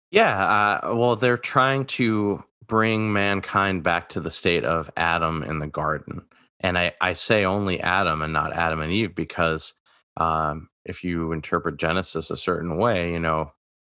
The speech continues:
I mean, it's pretty explicit. Eve is made from a rib of Adam. Therefore, Adam contained within him at the creation both genders. And that's what the Shakers were trying to transcend gender, and by celibacy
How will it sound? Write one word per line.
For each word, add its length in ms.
I 60
mean, 160
it's 120
pretty 220
explicit. 560
Eve 200
is 140
made 240
from 180
a 80
rib 200
of 120
Adam. 460
Therefore, 580
Adam 420
contained 540
within 500
him 240
at 80
the 80
creation 680
both 320
genders. 600
And 120
that's 160
what 80
the 80
Shakers 520
were 120
trying 520
to 440
transcend 1000
gender, 540
and 540
by 200
celibacy 960